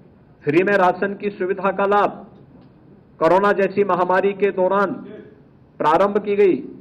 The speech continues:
चार वर्ष की ये योजना, चार वर्ष से ली-, चली आ रही योजना आगामी पांच वर्ष के लिए जारी करने की बात। साठ करोड़ लोगों को देश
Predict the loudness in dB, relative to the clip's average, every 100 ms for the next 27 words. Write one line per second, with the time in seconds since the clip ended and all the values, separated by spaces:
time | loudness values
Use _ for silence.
0 | -20 -4 0 4 4 2 0 -4 -10 -4
1 | -2 -2 -4 -4 -4 -2 -4 0 2 2
2 | 0 -4 -2 -2 -2 -2 0 2 2 2
3 | 2 0 0 0 0 -2 -2 -2 -2 -2
4 | 0 0 -2 -2 0 0 0 0 0 -2
5 | -4 -2 -4 -2 0 -2 -6 -20 _ _
6 | _ _ -20 -20 -20 -20 _ _ -20 _
7 | _ _ _ _ _ _ _ _ _ -4
8 | 2 4 4 2 2 6 6 4 2 0
9 | 2 0 2 2 2